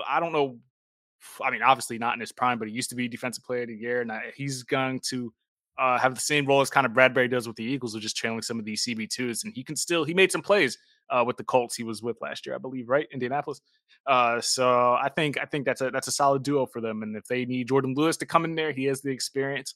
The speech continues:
One cornerback that's not good on that roster is Anthony Brown, 'cause we watched A J Brown toss him all over the <laughs> place in a couple games. So as long as they don't have to play Anthony Brown, I think the Cowboys will be all right, uh, as far as cornerbacks are concerned.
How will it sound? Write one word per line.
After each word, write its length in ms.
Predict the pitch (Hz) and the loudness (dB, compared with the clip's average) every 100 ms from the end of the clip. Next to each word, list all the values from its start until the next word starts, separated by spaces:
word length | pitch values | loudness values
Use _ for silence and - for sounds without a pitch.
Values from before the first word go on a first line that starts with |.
| _ _ | _ _
One 180 | 135 160 | 6 6
cornerback 500 | - 165 156 143 147 | 6 2 4 6 6
that's 200 | 123 110 | 6 6
not 220 | 156 190 | 8 8
good 200 | - 131 | 6 4
on 120 | 139 131 | 4 2
that 140 | 120 | 4
roster 300 | 127 131 120 | 4 4 2
is 100 | 101 | -2
Anthony 300 | 135 117 107 | -2 -2 -2
Brown, 380 | 101 131 113 98 | 2 2 2 -4
'cause 220 | 110 104 | -12 -6
we 200 | 135 147 | -2 2
watched 320 | 131 120 - | 4 2 4
A 100 | 139 | 4
J 120 | 147 131 | 6 4
Brown 260 | 120 117 | 4 0
toss 260 | 113 123 - | 0 0 0
him 240 | 120 107 117 | -4 -2 6
all 180 | 139 131 | 6 6
over 140 | 117 | -2
the 80 | 120 - | -8 -2
<laughs> 80 | - | 4
place 340 | 170 - 143 - - - - | 6 6 2 0 -14 -20 -12
in 160 | - 135 | -4 -2
a 40 | |
couple 280 | 123 131 - | 0 -2 -2
games. 380 | 110 113 110 104 | -12 -8 -8 -6
So 220 | - 110 | -4 -2
as 100 | 110 | 2
long 240 | 139 156 160 | 6 6 6
as 160 | 147 143 | -2 -2
they 140 | 151 156 | 2 4
don't 120 | 147 | 4
have 140 | 147 | 4
to 80 | 127 | 2
play 200 | - 139 | 2 2
Anthony 320 | 131 127 139 | 2 0 -2
Brown, 400 | 117 123 120 117 110 _ _ | 2 4 4 2 -4 _ _
I 100 | 113 | -8
think 260 | - 117 107 - | -4 -6 -6 -12
the 80 | 135 | -8
Cowboys 380 | 117 120 127 | -4 -4 -4
will 80 | 120 | -8
be 100 | 120 | -10
all 100 | 123 | -8
right, 200 | 69 69 53 - - | -8 -10 -12 -20 -10
uh, 200 | 73 60 - | -8 -8 -8
as 100 | - | 0
far 160 | 117 | 0
as 80 | 107 | 0
cornerbacks 520 | - 117 110 113 110 | -2 -6 -4 -6 -10
are 80 | - | -14
concerned. 300 | 123 - 151 | -14 -18 -18